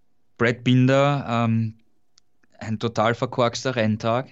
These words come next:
Er ist ja in die, in die Runde, in die Startaufstellung gestürzt. Was insofern interessant ist, er sagte, er ist mit dem harten Vorderreifen rausgefahren, weil sie sehen wollten,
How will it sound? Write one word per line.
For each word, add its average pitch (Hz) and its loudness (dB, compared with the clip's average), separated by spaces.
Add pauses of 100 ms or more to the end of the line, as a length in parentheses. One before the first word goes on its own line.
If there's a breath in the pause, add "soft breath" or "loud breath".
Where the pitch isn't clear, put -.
(120)
Er 117 -4
ist 120 -2
ja 131 2
in 131 4
die, 127 2 (440 loud breath)
in 123 0
die 120 2
Runde, 175 4
in 156 2
die 131 -2
Startaufstellung 135 0
gestürzt. - -4 (960)
Was 113 -2
insofern 170 2
interessant 98 -6
ist, 160 -8
er 113 0
sagte, 135 0 (420 loud breath)
er 120 2
ist 123 -2
mit 131 4
dem 117 2
harten 131 0
Vorderreifen 104 -2
rausgefahren, 98 -4
weil 107 -2
sie 113 -6
sehen 120 0
wollten, 123 0